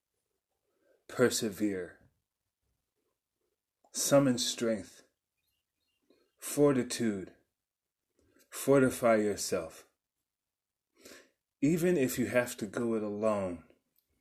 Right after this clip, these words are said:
do it confidently. But don't quit.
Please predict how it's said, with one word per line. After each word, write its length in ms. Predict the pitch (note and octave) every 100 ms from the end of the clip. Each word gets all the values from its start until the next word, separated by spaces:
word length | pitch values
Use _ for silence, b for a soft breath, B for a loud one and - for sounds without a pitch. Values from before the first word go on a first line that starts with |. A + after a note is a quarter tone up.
| _ _ _ _ _ _
do 140 | B2+ C#3
it 240 | C3+ -
confidently. 840 | - A#2 A2+ - F#2 F2+ C2+ D#2+ - _ _ _ _ _ _ _ _ _ _ _ _ _ _ _ _ _ _ _ _
But 120 | - - _ _ _ _ -
don't 300 | C#3+ D3 -
quit. 420 | - G#2 G2